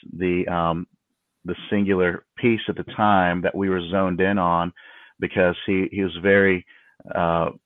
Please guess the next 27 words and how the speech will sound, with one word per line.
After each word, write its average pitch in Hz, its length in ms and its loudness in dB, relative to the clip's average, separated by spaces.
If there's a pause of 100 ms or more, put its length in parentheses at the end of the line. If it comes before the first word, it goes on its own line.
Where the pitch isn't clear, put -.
(340)
very 101 580 2
aggressive 92 800 0 (260)
activist 87 560 -2 (880)
principle 95 360 -2
that 90 100 2
was 87 220 -4
pushing 92 540 -2
Black 95 280 0
Lives 85 280 -2
Matter 92 580 0 (420)
and 90 120 -6
critical 90 360 -2
race 95 220 2 (140)
theory. 95 420 2
He 107 120 -2
was 101 180 0
able 92 180 2
to 90 60 -2
rally, 90 580 0 (360)
uh, 87 260 0
a 87 60 -4
group 95 280 0
of 85 200 -6
other, 104 400 4 (380)
uh, 90 100 -6 (100)
supporters, 107 520 2 (200)
teachers 101 500 -2